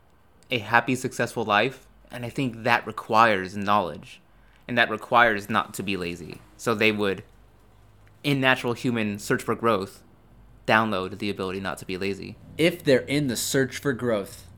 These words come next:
Speaker 1: And I
Speaker 2: Dude.
Speaker 1: think all humans are.
Speaker 2: I can't
Speaker 1: Okay,
Speaker 2: believe that.
Speaker 1: I think that's the human spirit. I think some of us are N P Cs.
Speaker 2: The native spirit of human.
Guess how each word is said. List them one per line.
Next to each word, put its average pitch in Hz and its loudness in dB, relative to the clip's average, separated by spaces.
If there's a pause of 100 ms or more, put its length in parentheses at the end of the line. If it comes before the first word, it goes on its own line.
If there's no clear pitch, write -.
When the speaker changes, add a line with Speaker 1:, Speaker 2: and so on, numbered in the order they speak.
(580)
Speaker 1:
And 135 -6
I 135 -2
Speaker 2:
Dude. - -6
Speaker 1:
think 160 2
all 151 6
humans 170 2
are. 147 6 (1800)
Speaker 2:
I - -10
can't - 0
Speaker 1:
Okay, 156 10
Speaker 2:
believe 113 6
that. 95 -4
Speaker 1:
I 139 2
think 180 2
that's 175 6
the 151 -6
human 156 0
spirit. 117 -2 (400)
I 127 0
think 170 0
some 156 4
of 156 6
us 160 8
are 156 12
N 156 6
P 156 2
Cs. 151 0
Speaker 2:
The 147 6
native 135 2
spirit 123 -2
of 104 -6
human. 101 -10